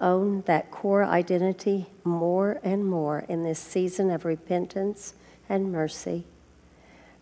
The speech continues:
Give us the rock-solid assurance of your unwavering faith in us as we seek to do the same for you. We ask for your blessings on this congregation. Grant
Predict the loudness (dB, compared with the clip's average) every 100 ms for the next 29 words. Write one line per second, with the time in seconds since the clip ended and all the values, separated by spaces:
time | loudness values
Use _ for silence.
0 | _ 4 6 6 4 0 0 2 4 4
1 | 2 -4 -18 -14 -6 2 4 4 2 0
2 | -2 0 0 0 -2 -4 -4 0 0 2
3 | 2 2 0 -2 4 4 4 0 -2 -2
4 | -2 0 0 -2 -6 -4 -2 -4 -4 -12
5 | -14 -20 -20 -6 0 0 2 -2 -2 0
6 | 0 0 -6 -2 2 2 2 -4 -2 0
7 | 2 0 -2 -8 -8 -4 -2 0 -2 -2
8 | -6 -14 -20 _ _ _ _ _ -20 -20
9 | -20 -20 -20 -6 4 4 6 8 8 4
10 | -6 -2 2 2 0 4 4 4 0 0
11 | 0 0 2 2 -2 -2 0 0 -2 0
12 | 0 0 -2 -6 -6 -10 -20 -20 -20 -20
13 | -20 _ 0 2 2